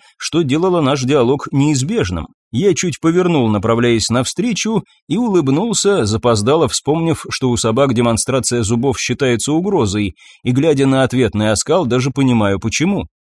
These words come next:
Тяжко им тут, наверное, без мяса. «Василий, общий чат, не вмешивайтесь,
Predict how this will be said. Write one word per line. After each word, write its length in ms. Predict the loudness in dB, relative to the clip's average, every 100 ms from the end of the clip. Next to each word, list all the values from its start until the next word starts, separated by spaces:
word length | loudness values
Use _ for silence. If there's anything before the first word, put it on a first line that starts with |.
| _ _
Тяжко 400 | 0 0 0 -2
им 160 | 0 0
тут, 200 | -2 -2
наверное, 540 | 0 0 0 0 0
без 240 | 0 -2 0
мяса. 480 | 0 -2 0 0 -2 _ _ _ _ _ -4
«Василий, 720 | 0 0 2 2 4 2 -2 -2
общий 360 | 0 0 -2
чат, 300 | 0 0 -2 _ _ _
не 220 | -2 0
вмешивайтесь, 840 | 2 0 2 2 2 2 -2 -2